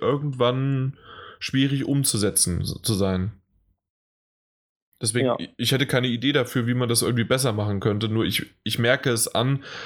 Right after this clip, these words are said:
Speaker 1: dass es nicht so schön war, wie man's gewohnt ist. Das hast du richtig gesagt. Eigentlich, man ist es von anderen Spielen anders gewohnt, aber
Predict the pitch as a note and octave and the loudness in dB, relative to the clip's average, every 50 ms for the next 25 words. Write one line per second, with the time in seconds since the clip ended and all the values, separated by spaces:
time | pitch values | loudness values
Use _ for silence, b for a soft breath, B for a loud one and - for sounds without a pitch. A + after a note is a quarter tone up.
0 | B B B - B2 A#2+ B2+ A#2+ A2+ B2 A#2 - - - - - - _ _ - | B B B 2 2 4 4 2 2 0 0 -2 -4 -10 -18 -20 -20 _ _ -6
1 | A#2 A#2 B2 A#2+ - - C3+ B2 A#2+ A#2 A2 G2 A2+ A2+ A#2+ B2 B2 A#2 - - | -2 0 0 2 2 2 2 2 2 0 2 2 2 4 4 2 0 -2 -4 -8
2 | - _ _ _ _ _ _ _ _ _ _ _ _ _ - A#2 B2 B2 B2 B2 | -16 _ _ _ _ _ _ _ _ _ _ _ _ _ -4 -2 0 2 2 2
3 | A#2+ A2+ - - A#2+ A#2 A#2 A#2+ A#2+ - G#2 G2 - C3+ C#3 D#3+ D#3+ D3+ D3+ D3 | 2 0 -2 -2 0 2 2 2 2 0 -2 -2 -2 0 0 0 0 0 0 0
4 | A#2+ C3 B2+ - B2 A#2 - G#2+ G#2 G#2+ G2+ - E2+ B2 C3 C3 - B B B | 0 0 0 -2 -2 -2 -2 -2 -2 0 0 0 0 0 0 0 -2 B B B
5 | B B B - B2+ B2+ - C#3+ D#3+ F3 D#3+ - - D3 F2 G#2 C#3 D3+ D3+ C#3 | B B B -4 -4 -2 0 0 0 0 0 0 0 0 0 0 0 0 0 0
6 | - - - C#3 C#3 C#3 - - - - C3+ C#3 C3 - - A#2+ G#2+ G#2+ A#2 C3+ | -2 -2 0 0 0 0 0 -2 0 0 2 2 2 0 -2 -2 -2 0 2 2
7 | D#3+ F3+ E3+ - - - F#2+ A#2+ C3 C#3+ C#3+ C#3 C#3 B2 - - | 2 0 -2 -4 -2 0 0 2 2 2 0 0 0 -2 -4 -8